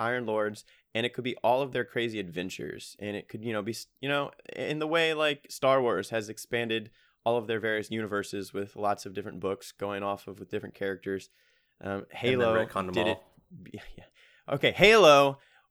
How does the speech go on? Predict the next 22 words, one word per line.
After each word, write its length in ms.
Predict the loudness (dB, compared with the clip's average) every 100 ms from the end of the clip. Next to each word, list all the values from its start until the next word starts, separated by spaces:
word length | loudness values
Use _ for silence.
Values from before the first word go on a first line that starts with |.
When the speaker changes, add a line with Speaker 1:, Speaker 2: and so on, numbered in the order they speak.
| _ -18
Speaker 1:
was 300 | 2 2 2
a 40 |
beautiful 380 | 0 0 0 -2
example. 540 | 0 0 0 0 -2 -2
Reading 320 | 0 2 2
the 80 | 2
Halo 320 | 2 4 2 2
books, 420 | 0 0 -6 -12
you 220 | -4 -4
get 340 | 0 0 0 -6 _ -14
the 100 | -10
stories 680 | -10 -2 0 2 0 -4 -10
of 140 | -14 -10
just 280 | -10 -8 -10
these, 240 | -10 -8
like, 180 | -8 -8
random 680 | -8 -4 -4 -2 -4 -6 -10 -16 _ _ _ _ _ _
little 300 | -4 -2 0
characters 800 | 0 2 2 0 -2 -2 -6 -16 _ -6
who 360 | -2 0 -2 -6 _
meant 360 | -6 -4 -4 -6
nothing, 640 | -2 -2 -2 -4 -6 -8